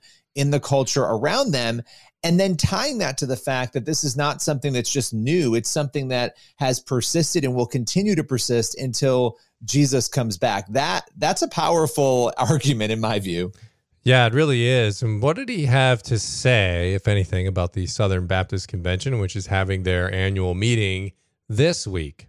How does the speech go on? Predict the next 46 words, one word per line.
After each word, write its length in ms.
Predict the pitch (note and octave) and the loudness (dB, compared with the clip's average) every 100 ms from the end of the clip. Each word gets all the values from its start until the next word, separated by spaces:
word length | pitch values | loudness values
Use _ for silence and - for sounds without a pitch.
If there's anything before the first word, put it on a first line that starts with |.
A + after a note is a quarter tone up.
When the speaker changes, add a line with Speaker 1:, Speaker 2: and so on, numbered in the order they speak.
| - | -2
Speaker 1:
Yeah, 200 | C3 A#2+ | 0 2
the 140 | B2+ | 0
annual 200 | C#3 D#3 | 2 2
meeting 220 | C#3+ C#3 | 2 2
in 80 | C3 | 0
the 60 | A2+ | 0
Pastors 460 | - B2+ B2 B2 | -2 -2 -2 -4
Conference 500 | - C3 A#2 G#2 A#2 | -2 0 0 -2 -4
going 260 | - A#2+ A#2 | 0 0 2
on 280 | A2+ A2 A2 | 0 0 0
this 200 | A2+ - | -2 -2
week 160 | A#2 | -2
in 100 | A#2 | 0
New 160 | A2 A2 | 0 0
Orleans. 640 | F#2 B2+ B2+ A#2+ A#2+ A2 - | 2 2 2 2 0 -4 0
You 120 | D3+ | 2
know, 120 | D3 | 2
he, 460 | C3+ - B3+ C4+ - - - - | 2 2 2 0 -2 -10 -20 -4
he 160 | G#3 | -2
talked 420 | F3 - A#3 C#4 | -2 0 0 0
about 200 | C4+ G3 | 0 0
the 80 | D3+ | 0
different 360 | D3+ D3 C#3+ - | 0 -2 -4 -2
issues. 500 | A#2+ - G#2 F#2+ - | -2 0 -2 -2 -4
Obviously, 460 | - D#3 E3 D#3 D3+ | -2 2 2 2 0
we've 180 | C3 B2 | 0 -2
seen 140 | C3+ | 0
headlines 440 | A#2+ A#2+ A#2+ A#2+ | 0 0 -2 -2
about 180 | G#2 G#2+ | 0 -2
the 60 | G#2+ | 0
sexual 380 | - A2 A#2 G2 | -2 -2 -2 -2
abuse 420 | G2+ D#3+ D#3 C#3+ - - | 0 2 2 0 -2 -4
scandals. 640 | - C3+ C3 C3 B2 A2+ | -2 -2 0 0 0 -2
We've 220 | A#2 A2 | -2 -2
seen, 540 | - C#3 B2+ B2+ B2 - - - | -2 -2 -2 -2 -2 -6 -14 -10
um, 160 | - A#2+ | -6 -2
a 100 | F3 | 0
number 300 | G#3+ C#4 G#3 | 0 2 2
of 100 | D3+ | 2
other, 420 | D3+ D#3 C#3+ B2+ | 0 2 2 2
you 120 | - C3 | 0 0
know, 80 | |
infighting 720 | A#2+ C#3+ D#3 C#3+ C#3+ C#3 C3+ | 0 0 0 0 2 2 0
that's 180 | C3 B2+ | -2 -2
going 320 | - B2+ A#2+ | -2 -2 0
on. 360 | A#2 A#2 A2+ A2+ | -2 -2 0 -2